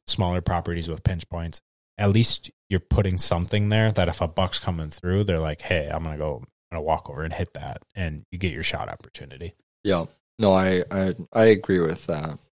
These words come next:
Speaker 2: Hundred percent. So, you know, we talk about trail cameras and stuff, and we talk about 'em probably every time we're on the podcast, but it's like, you know, we've had our cameras out all year, put your scrapes out, put 'em on your food plots,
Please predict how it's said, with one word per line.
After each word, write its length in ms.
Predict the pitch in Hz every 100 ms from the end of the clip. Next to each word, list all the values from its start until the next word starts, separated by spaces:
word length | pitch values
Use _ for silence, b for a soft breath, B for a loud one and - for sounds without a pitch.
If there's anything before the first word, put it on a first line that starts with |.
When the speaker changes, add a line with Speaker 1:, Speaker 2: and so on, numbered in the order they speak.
| _ _ _ _ _
Speaker 2:
Hundred 200 | 107 110
percent. 520 | 87 - 101 78 85 - B B B B
So, 500 | - 143 127 117 - _ _ _ _ _ _ _ _ -
you 100 | 117
know, 120 | 107
we 100 | 104
talk 280 | 117 107 110
about 260 | 104 95
trail 200 | - 95
cameras 420 | 87 92 92 92
and 120 | 95 90
stuff, 300 | - 90 87
and 120 | 87
we 140 | 87
talk 240 | 87 87 87
about 220 | 92 85
'em 80 | 85
probably 240 | 92 85
every 220 | 87 87
time 680 | 82 87 87 87 90 107 113 -
we're 180 | 95
on 220 | 90 87 90
the 40 |
podcast, 640 | 87 85 107 92 85 -
but 60 | -
it's 140 | 90 -
like, 240 | 92 95 - B B B B B B _ -
you 80 |
know, 100 | 117
we've 200 | 101 101 104
had 140 | 101
our 120 | 98
cameras 400 | - 101 98 95
out 100 | 101
all 140 | 98 98
year, 440 | 107 110 110 107 - _ _ _
put 140 | 117
your 100 | 104
scrapes 400 | - - 104 -
out, 260 | 107 104 101
put 100 | 104
'em 80 | 95
on 80 | 87
your 100 | 82
food 240 | 117 110
plots, 480 | 110 104 98 95